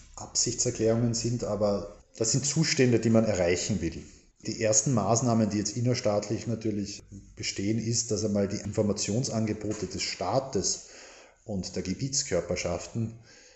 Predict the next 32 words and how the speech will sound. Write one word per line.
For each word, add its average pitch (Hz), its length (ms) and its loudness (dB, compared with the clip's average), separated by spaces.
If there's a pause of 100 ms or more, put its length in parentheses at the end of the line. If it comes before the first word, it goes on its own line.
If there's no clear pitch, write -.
(200)
barrierefrei 92 760 0
gestaltet - 640 -6
werden. 80 420 -12 (440)
Und - 180 -8
zur - 140 0
Barrierefreiheit 101 840 2
gehört 90 440 0
halt - 260 0
auch 95 420 -2 (480)
unter - 200 -8
anderem 110 500 2
eben 98 180 -2
die 95 100 -2
Verwendung 92 580 -2
einer 95 220 -4
einfachen 92 440 -8
Sprache. 78 500 -8 (580)
Weil 110 380 4 (480)
in 117 140 -4
einer 113 180 4
gewissen 113 380 2
Weise 110 280 8
ist 110 140 2
ja 117 60 4
nicht 110 220 -2
die 101 60 -2
Behinderung 101 600 4
das 90 160 -4
Problem, 92 540 -4 (300)
sondern 90 280 -8
die 87 80 -10
Barriere. 87 540 -4